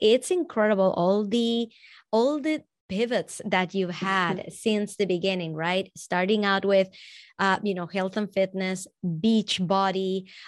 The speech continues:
Speaker 1: uh,
Speaker 2: Mm-hmm.
Speaker 1: then creating your own crystals and selling your own
Speaker 2: Mm-hmm.
Speaker 1: cr-, your own crystal jewelry, uh, becoming a personal trainer, then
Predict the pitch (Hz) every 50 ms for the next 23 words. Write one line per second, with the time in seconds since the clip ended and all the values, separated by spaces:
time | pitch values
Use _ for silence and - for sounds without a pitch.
0 | 180 190 196 202 196 190 185 165 196 175 214 202 196 196 196 208 - - - -
1 | 220 214 214 208 202 202 208 233 226 220 214 202 - - 202 196 202 202 202 190
2 | - - 202 202 185 - - 208 190 185 190 185 202 185 180 - - - 196 196
3 | 208 208 208 190 190 185 185 185 190 185 - - 185 185 - - 214 214 208 214
4 | 214 208 214 208 - - - 208 185 180 180 170 202 240 226 220 220 214 196 202
5 | 202 196 190 190 190 - - - - - - _ - 208 208 202 196 190 190 -
6 | 226 220 - 208 214 220 240 233 226 - 233 220 220 - 262 240 233 220 220 -
7 | 220 220 214 220 214 214 214 214 202 185 196 196 202